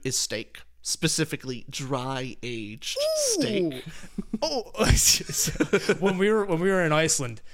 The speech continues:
Speaker 2: my friend and I, our other roommate, were get, were seeing at dinner how many times we could get Richard to say the word dry aged
Speaker 1: It was
Speaker 2: because
Speaker 1: a
Speaker 2: he,
Speaker 1: lot. I
Speaker 2: he,
Speaker 1: love it.
Speaker 2: he bought a dry aged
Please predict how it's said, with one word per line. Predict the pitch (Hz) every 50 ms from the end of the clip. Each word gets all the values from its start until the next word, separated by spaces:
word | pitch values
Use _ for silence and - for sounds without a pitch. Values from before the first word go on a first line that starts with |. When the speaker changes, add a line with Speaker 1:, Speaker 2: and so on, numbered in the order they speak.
| - - - - - -
Speaker 2:
my | - 156 151 139 143 139 135
friend | 127 - - 151 151 143
and | 127 120
I, | 117 113 110 117
our | 123 117 123 127 127 -
other | 127 135 135 131 135
roommate, | 131 127 131 135 131 127 117 110 113 - - - - - - -
were | 143 143
get, | 113 143 170 -
were | 151 156 151
seeing | - - - 160 156 156 151
at | 139 139 143
dinner | 135 139 127 127 123
how | - - 127 135
many | 147 151 156 151
times | - - - 120 123 131 135 120
we | 113 123
could | - 135 117
get | 120 123 -
Richard | 113 110 113 - 131 117 104
to | 117
say | - - 123 113 117 113 - -
the | - 120
word | 107 113 117 117 113 113
dry | 107 - 127 110 110 110
aged | 101 101 101 104 110 123 - -
Speaker 1:
It | - - 127
was | 135
Speaker 2:
because | - 143
Speaker 1:
a | 131
Speaker 2:
he, | 120
Speaker 1:
lot. | 117 113 123 135 - - -
I | 123
Speaker 2:
he, | - 185 175
Speaker 1:
love | 131 120
it. | -
Speaker 2:
he | - 190
bought | 156 - 170 196 202
a | 196
dry | 151 - 170 170 160
aged | 151 143 123